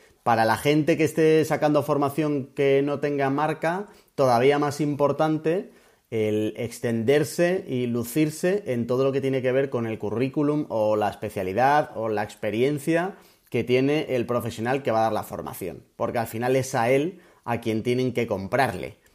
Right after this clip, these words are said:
Y si a él no le compran porque lo único que pones es licenciado en no sé qué y más de treinta años de experiencia en no sé cuántos,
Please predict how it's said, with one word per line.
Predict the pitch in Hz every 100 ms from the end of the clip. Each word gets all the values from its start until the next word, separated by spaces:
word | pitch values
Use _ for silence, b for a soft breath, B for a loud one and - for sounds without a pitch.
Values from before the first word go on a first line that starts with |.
| _ -
Y | 113
si | -
a | 101
él | 120
no | 127
le | 123
compran | 143 147 127 107
porque | 107 104
lo | 110
único | 123 120
que | 117
pones | 131 127 -
es | 139 120
licenciado | 107 107 104 113 123 123
en | 123
no | 120
sé | 123 117
qué | 139 143 120
y | 107
más | 107 117
de | 123 123
treinta | 127 123 123
años | 120
de | 120
experiencia | 113 113 139 151 117 104
en | 98
no | 101
sé | 104
cuántos, | 123 147 151 165 185